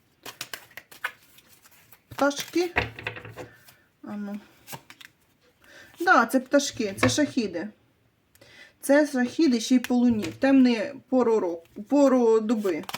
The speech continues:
Коли взагалі нічого рта не видно, бо світла нема. Да, дивіться. Будуть кошмарить. Ось така фігня по Нікополю.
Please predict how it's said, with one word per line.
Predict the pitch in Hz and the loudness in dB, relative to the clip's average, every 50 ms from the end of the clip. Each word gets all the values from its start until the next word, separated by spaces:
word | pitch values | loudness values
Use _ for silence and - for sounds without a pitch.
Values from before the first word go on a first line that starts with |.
| - _ _ _ _ _ _ _ _ _ - - - - | -14 _ _ _ _ _ _ _ _ _ -20 -20 -10 -2
Коли | - 254 269 277 269 | 2 4 6 6 6
взагалі | 233 254 269 262 277 277 262 247 233 214 | 6 6 6 6 8 6 6 6 4 0
нічого | 190 196 247 - - - 226 226 220 | -4 -10 -10 -10 -6 -6 -6 -6 -6
рта | - - 214 202 | -6 -4 -4 -4
не | 208 208 208 | -4 -4 -2
видно, | 220 254 262 247 254 240 | -2 0 0 2 0 0
бо | 214 202 202 | 0 -2 -4
світла | 202 - 220 208 202 202 202 202 | -6 -6 -8 -8 -6 -6 -6 -6
нема. | 202 190 180 175 160 165 196 196 _ _ _ _ _ _ _ _ _ _ _ - - - _ - | -6 -8 -8 -8 -8 -8 -10 -12 _ _ _ _ _ _ _ _ _ _ _ -20 -20 -18 _ -6
Да, | 214 208 196 190 - - _ _ _ - | -2 0 0 0 -2 -10 _ _ _ -10
дивіться. | 202 202 190 196 - - 226 214 - - _ - - _ - - - _ _ _ _ _ - - - - - - _ - | -8 -8 -8 -10 -12 -14 -16 -16 -16 -18 _ -20 -20 _ -20 -20 -20 _ _ _ _ _ -12 -12 -12 -14 -20 -20 _ -12
Будуть | 214 220 226 233 233 - | -8 -6 -4 -4 -4 -4
кошмарить. | - 233 240 - 233 208 180 165 165 196 - - - _ _ _ _ _ _ _ _ _ _ _ _ _ _ _ _ _ _ _ _ _ - - - - - - - _ _ _ _ - - - - - - - _ _ - - - _ - - - - _ - - - - | -6 -8 -6 -6 -6 -6 -6 -6 -8 -12 -14 -18 -20 _ _ _ _ _ _ _ _ _ _ _ _ _ _ _ _ _ _ _ _ _ -14 -14 -14 -16 -20 -20 -20 _ _ _ _ -4 -4 -4 -4 -6 -14 -20 _ _ -20 -20 -18 _ -14 -14 -14 -12 _ -2 -2 -2 -2
Ось | 226 - - | -4 -8 -8
така | - 247 247 - 262 254 | -8 -8 -4 -4 -4 -4
фігня | - - 254 233 226 208 202 - - - - - - - - - - - - - - - | -4 -4 -6 -6 -2 0 2 2 2 0 -4 -16 -20 -20 -20 -20 -20 -20 -18 -14 -10 -8
по | 233 226 | -6 -6
Нікополю. | 226 214 208 208 - 220 214 - 214 214 220 | -6 -6 -8 -10 -10 -12 -12 -12 -12 -12 -12